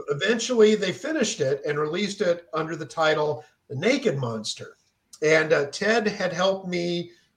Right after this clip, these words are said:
make Cool Air. He was kind of my right-hand guy because I was in Cool Air. So when I was performing, I asked Ted to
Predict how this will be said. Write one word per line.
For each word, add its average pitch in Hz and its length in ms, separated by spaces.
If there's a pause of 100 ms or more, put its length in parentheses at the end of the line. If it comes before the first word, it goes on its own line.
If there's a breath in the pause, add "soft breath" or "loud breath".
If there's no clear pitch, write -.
(100)
make 170 240
Cool 190 320
Air. 156 240
He 170 120
was 175 160
kind 185 160
of 170 60
my 156 100
right-hand 156 540
guy 165 280
because 135 300
I 131 80
was 135 180
in 269 240
Cool 147 260
Air. 127 360 (280 soft breath)
So 160 600
when 160 180
I 160 80
was 151 180
performing, 214 560
I 175 80
asked 165 340
Ted 156 340
to 156 400